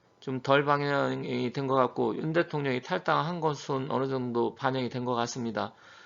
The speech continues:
그렇다고 하면 윤 대통령이 탈당했음에도 불구하고 실질적으로 중도층이라든지 무당층은 크게 움직이지 않았다라는 거예요. 뭐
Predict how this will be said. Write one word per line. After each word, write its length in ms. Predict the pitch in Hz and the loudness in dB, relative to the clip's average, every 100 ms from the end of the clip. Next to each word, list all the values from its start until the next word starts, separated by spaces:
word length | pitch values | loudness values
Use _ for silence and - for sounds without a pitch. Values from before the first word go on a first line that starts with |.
| - | -12
그렇다고 420 | - 165 180 175 165 | 0 2 4 4 4
하면 420 | 165 156 135 113 | 4 4 2 2
윤 100 | 156 | 2
대통령이 460 | 185 185 170 151 139 | 0 0 0 0 -2
탈당했음에도 880 | 196 202 185 170 190 - 185 165 135 | -4 0 0 0 -2 -2 -2 -2 -2
불구하고 920 | 151 151 147 165 151 131 139 101 - - - | -2 2 4 4 4 2 4 0 -4 -20 -16
실질적으로 760 | - 214 214 220 208 175 143 123 | -4 -2 0 -2 0 2 2 0
중도층이라든지 1300 | 151 160 190 185 165 143 123 113 110 123 170 143 101 _ _ _ - | -2 0 0 0 0 2 2 0 -4 -2 -2 -2 -4 _ _ _ -4
무당층은 540 | 139 196 202 165 135 | 2 2 2 -2 -2
크게 260 | - 190 143 | 0 2 4
움직이지 480 | 127 156 165 151 | 4 2 0 0
않았다라는 960 | 131 113 147 160 147 131 117 110 113 117 | 0 2 2 2 4 6 6 4 0 0
거예요. 320 | 107 104 107 | 0 0 -2
뭐 340 | 110 113 113 | -2 -2 -2